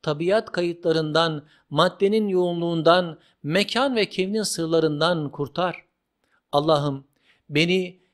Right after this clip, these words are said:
yaratılışımın ve ahlakımın derekelerinden hakkının ve hakikatinin derecelerine yükselt. Sen benim velimsin, dostumsun,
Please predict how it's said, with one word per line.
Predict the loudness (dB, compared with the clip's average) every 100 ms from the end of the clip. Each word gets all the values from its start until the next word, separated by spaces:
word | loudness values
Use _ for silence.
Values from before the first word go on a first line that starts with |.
| -2
yaratılışımın | 2 4 2 0 0 -2 -2 -2 -6 -12 _ 0
ve | 2
ahlakımın | 2 4 2 2 0 0 2
derekelerinden | 2 2 0 0 0 0 2 2 0 -8 _ _
hakkının | -6 -6 -4 -4 -2 0 0
ve |
hakikatinin | -2 -2 -4 -4 -2 -2 -2 0
derecelerine | 0 0 -2 -2 -2
yükselt. | -2 -4 -2 -2 -4 _ _ _ _ _
Sen | 0 0 0
benim | -2 -4 -4
velimsin, | -4 -4 -4 -4 -4 -6 -8 -14 _ _ -2
dostumsun, | 2 2 0 -6 -4 -4 -4 -4 -4